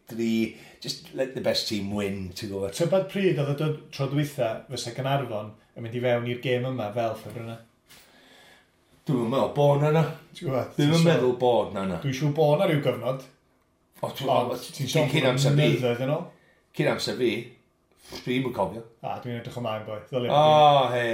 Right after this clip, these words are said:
Speaker 2: ddylia bod hi'n andros o gêm dda i, i'r, i'r gystadleuaeth, i
Speaker 1: O, ie.
Speaker 2: pêl-droed yng Nghymru.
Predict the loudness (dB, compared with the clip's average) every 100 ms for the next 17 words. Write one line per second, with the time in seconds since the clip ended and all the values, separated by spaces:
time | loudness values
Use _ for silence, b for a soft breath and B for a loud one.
0 | 2 4 4 2 0 -4 -8 -4 -4 -4
1 | -6 -6 -6 -4 -4 0 0 0 0 -2
2 | -2 2 2 2 -2 B B -6 -4 -2
3 | -4 -2 -2 0 4 4 4 2 0 2
4 | 4 2 2 0 0 0 0 2 2